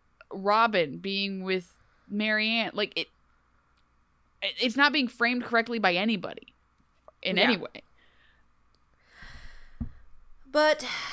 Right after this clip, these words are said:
Speaker 2: Emma's going to have to swallow her pride and pay Regina a visit to try and find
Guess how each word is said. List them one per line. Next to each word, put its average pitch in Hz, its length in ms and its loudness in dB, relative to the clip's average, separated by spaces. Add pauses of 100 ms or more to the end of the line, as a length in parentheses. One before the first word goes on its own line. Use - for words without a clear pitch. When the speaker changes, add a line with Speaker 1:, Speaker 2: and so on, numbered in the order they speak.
Speaker 2:
Emma's 294 280 4
going 285 180 2
to 269 60 0
have 262 180 0
to 240 80 -8
swallow 254 420 4
her 240 120 4
pride 262 520 8
and 208 220 2
pay 240 300 2
Regina 226 520 0
a 202 80 -2
visit 208 680 -2
to 214 340 -4
try 208 680 4
and 196 440 -2 (180)
find 202 760 0